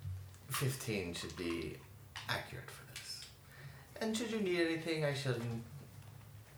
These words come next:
if you wish, I can offer some simple bands if you wish to wear them. Just un-, unset, uh, gold, silver, perhaps, as a trade. Fifteen hundred gold, and I shall give you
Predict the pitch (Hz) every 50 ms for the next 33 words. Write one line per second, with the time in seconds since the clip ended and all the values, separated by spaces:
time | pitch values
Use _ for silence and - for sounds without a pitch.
0 | - - - 156 156 185 170 165 156 147 - 135 123 123 127 113 107 104 104 -
1 | - 101 98 92 92 - - - - - - - - - - - - - 208 180
2 | 175 175 - 170 147 131 127 113 - 113 104 101 101 107 127 135 135 - - -
3 | - 110 101 98 98 - - - 98 95 92 90 90 95 98 101 104 104 - -
4 | - - - - - - - - 107 104 104 101 98 95 - - - - 110 117
5 | 120 120 120 - - 120 113 - - - - - - - - - - - - 104
6 | 98 92 - 95 92 92 92 110 123 - - - - 87 90 92 104 123 131 -
7 | - - - - - - - - - - - - 143 120 113 123 - - - -
8 | - - - - - 117 117 104 - - 101 101 123 - - - - - - -
9 | - - - - - - - - - - - - - - - - 240 - 240 214
10 | 202 202 196 202 185 170 190 185 170 143 131 120 117 117 - 127 127 127 127 120
11 | 123 120 120 117 113 110 110 - - -